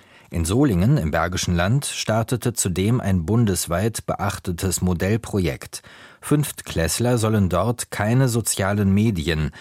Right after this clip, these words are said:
wie Instagram oder TikTok nutzen. Und das nicht nur in der Schule, sondern auch zu Hause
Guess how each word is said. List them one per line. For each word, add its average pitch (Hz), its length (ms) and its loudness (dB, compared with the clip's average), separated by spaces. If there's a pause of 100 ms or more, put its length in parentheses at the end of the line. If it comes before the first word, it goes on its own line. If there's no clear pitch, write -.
(200)
wie 80 220 -2
Instagram 101 800 0
oder 113 360 -2
TikTok - 560 -4
nutzen. 73 420 -2 (320)
Und - 160 -4
das 80 160 -2
nicht 90 340 -2
nur 87 200 2
in 80 100 -2
der 76 120 -2
Schule, 127 420 2
sondern 120 360 2
auch - 320 -4
zu 104 240 -2
Hause 85 520 0